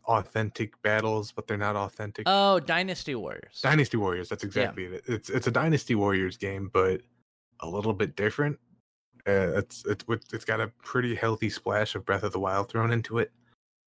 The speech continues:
Speaker 1: and it's still a little button mashy, and it's still a little bit combo-y, and I don't care for that much two-part, but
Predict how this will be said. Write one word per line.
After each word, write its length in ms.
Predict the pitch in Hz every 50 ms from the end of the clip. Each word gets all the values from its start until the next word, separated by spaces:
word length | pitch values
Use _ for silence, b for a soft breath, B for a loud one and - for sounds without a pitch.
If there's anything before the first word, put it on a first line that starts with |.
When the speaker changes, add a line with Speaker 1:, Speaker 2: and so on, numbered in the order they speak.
| _ _
Speaker 1:
and 120 | 113 120 120
it's 140 | 110 - -
still 240 | - - 156 151
a 20 | 151
little 200 | 143 143 135 127
button 320 | 110 127 123 - - 123
mashy, 540 | 120 120 117 113 110 - - - 120 117 113
and 80 | 110 107
it's 200 | 104 98 - -
still 260 | - - 120 110 107
a 20 | 107
little 240 | 101 104 110 107
bit 200 | 104 104 - -
combo-y, 480 | - - 104 101 101 98 98 98 98 101
and 120 | 98 98 98
I 40 | 101
don't 180 | 101 101 -
care 200 | - - 101 92
for 80 | - -
that 160 | 92 92 67
much 240 | 78 90 - - -
two-part, 460 | - 92 92 - - 90 90 85 -
but 180 | - 92 87 -